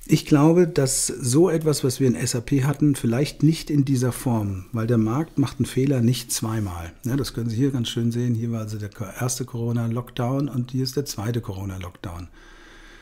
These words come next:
Der Markt wiederholt nicht Fehler, der ist schon, schon lernfähig. Ähm,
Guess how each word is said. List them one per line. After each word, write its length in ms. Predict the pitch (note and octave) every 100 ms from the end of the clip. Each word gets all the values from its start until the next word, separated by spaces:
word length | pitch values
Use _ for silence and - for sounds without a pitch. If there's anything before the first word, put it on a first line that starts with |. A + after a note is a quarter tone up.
| - -
Der 80 | G2+
Markt 300 | A2 B2 -
wiederholt 480 | B2 G#2+ A#2 A#2+ A2+
nicht 200 | G2 -
Fehler, 280 | G2+ F#2 F#2
der 80 | F#2+
ist 140 | G#2 -
schon, 340 | A2 A2+ A2
schon 220 | - A2+
lernfähig. 600 | G#2 G2+ G#2 G2 E2+ - - - - - - - - - -
Ähm, 380 | B2+ A#2+ B2